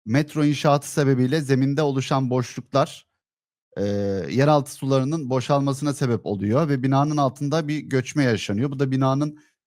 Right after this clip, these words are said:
inmesine sebep oluyor. Bununla alakalı zamanında, e, vatandaşlar şikayette bulunmuşlar. Diyorlar ki mesela bir şikayette,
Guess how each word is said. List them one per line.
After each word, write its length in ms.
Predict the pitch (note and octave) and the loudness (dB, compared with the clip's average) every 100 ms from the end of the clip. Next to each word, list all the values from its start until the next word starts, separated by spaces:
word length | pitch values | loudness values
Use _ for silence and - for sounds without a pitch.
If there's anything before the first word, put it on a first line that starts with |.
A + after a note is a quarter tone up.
| _ - | _ -4
inmesine 500 | B2+ C3 C3 C#3+ C3+ | 0 0 0 0 0
sebep 440 | C3 G#2+ G2 - | 0 0 -4 -8
oluyor. 480 | G2 G2 F#2+ A#2 F#3+ _ _ _ _ _ | -8 -6 -4 -4 -4 _ _ _ _ _
Bununla 260 | C#3+ E3+ F3 | 2 4 6
alakalı 540 | E3 D#3+ D#3 E3+ F3 | 6 4 2 2 2
zamanında, 760 | D3 D3+ D3+ D#3 D3+ D#3 F3+ - _ _ _ _ _ | 0 4 4 4 4 2 2 -6 _ _ _ _ _
e, 140 | - G#2+ | 0 4
vatandaşlar 680 | C3+ D#3+ D3+ D3 C#3 - E3+ | 6 6 4 4 2 0 -2
şikayette 600 | - - D3+ C#3+ C#3 D3 | -4 -2 2 2 2 2
bulunmuşlar. 640 | C#3 C#3 C3 - G2+ - - _ _ _ _ _ _ _ _ _ _ | 4 4 0 0 -2 -4 -18 _ _ _ _ _ _ _ _ _ _
Diyorlar 380 | B2+ D3+ F3 E3+ | 4 6 6 2
ki 140 | - C3 | 0 0
mesela 300 | A2+ A2+ G#2+ | 2 0 -2
bir 60 | |
şikayette, 680 | G#2 - A#2 G#2 G2 F#2 F2+ | -6 -2 0 0 -2 -8 -8